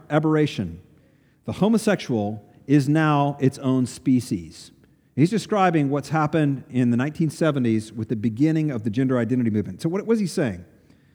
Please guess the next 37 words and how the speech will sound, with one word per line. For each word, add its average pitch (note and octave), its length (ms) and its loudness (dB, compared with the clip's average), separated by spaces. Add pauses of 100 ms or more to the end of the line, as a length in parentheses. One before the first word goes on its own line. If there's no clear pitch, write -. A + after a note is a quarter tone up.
(360)
I, C3+ 140 -8
I C#3 60 0
know F3 140 2
that's D#3+ 120 -2
kinda C#3+ 180 0
thick B2 220 -4
for A2 160 -6
us F#2 140 -10
this - 180 -10
morning, F2+ 300 -8
but, C#3+ 100 -8
like, D3+ 160 0 (220)
what C4 100 0
is A#3+ 60 2
he G#3+ 60 -2
saying? E3+ 200 -2 (280)
Homosexuality G3 840 0 (480)
used B3 240 4
to B3 80 -4
be, G#3 360 2 (160)
homosexual A3+ 520 0
used F#3+ 200 2
to G3 100 4
be F3 320 4
a C3+ 340 4
adjective A#3 840 0
or E3 220 2
a D#3+ 140 8
verb. B2 440 0 (1300)
It F#3 140 6
used G3 240 2
to G3 80 -2
be F3+ 120 4
something F#3+ 460 2
that F3 140 0
you C#3+ 180 -2
did. C3+ 640 2